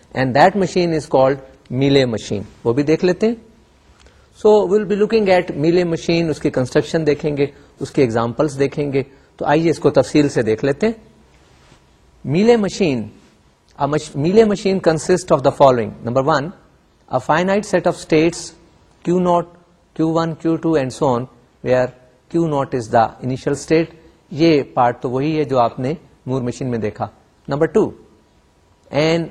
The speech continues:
alphabet of letter sigma consisting of A, B, C and so on from which the input strings are formed۔ اس میں بھی کوئی چینج نہیں۔ An alphabet gamma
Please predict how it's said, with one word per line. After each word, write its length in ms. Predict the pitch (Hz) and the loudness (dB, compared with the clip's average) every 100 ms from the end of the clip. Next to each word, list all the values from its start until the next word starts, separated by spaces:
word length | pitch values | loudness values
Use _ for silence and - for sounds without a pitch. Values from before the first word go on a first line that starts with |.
| - 147 | -8 -4
alphabet 400 | 170 190 214 208 208 | -2 2 2 2 0
of 280 | 196 - 147 | -2 0 0
letter 200 | 147 165 | 2 0
sigma 480 | - 143 117 117 147 - _ _ _ - | -2 -4 -2 -2 -4 -8 _ _ _ -8
consisting 500 | 151 175 165 175 151 | -4 -4 -4 -2 2
of 160 | 151 151 - | 4 2 0
A, 280 | 147 147 147 | 0 0 0
B, 360 | 120 131 135 127 | -2 -4 -2 -4
C 280 | - 139 | -4 -2
and 120 | 127 113 | -2 -4
so 280 | - 139 | -2 0
on 140 | 123 117 - _ _ _ _ | 0 -2 -10 _ _ _ _
from 180 | 139 135 | -2 0
which 200 | 131 139 | -2 -2
the 160 | 123 123 | 0 0
input 220 | 127 131 | -2 -6
strings 340 | - - 127 120 | -6 -6 -4 0
are 280 | 117 - 127 | -2 0 0
formed۔ 240 | 123 104 - _ _ _ | 0 -2 -10 _ _ _
اس 220 | - - | -12 -6
میں 100 | 160 | -4
بھی 160 | 143 135 | -2 -2
کوئی 200 | - 131 | -2 -2
چینج 360 | 123 131 123 113 | -2 -4 -4 -6
نہیں۔ 120 | 104 - _ _ _ _ _ - | -10 -14 _ _ _ _ _ -8
An 120 | 139 | -2
alphabet 600 | 151 156 175 160 160 113 117 | 0 2 2 4 0 0 0
gamma 360 | 143 165 110 | 2 0 -2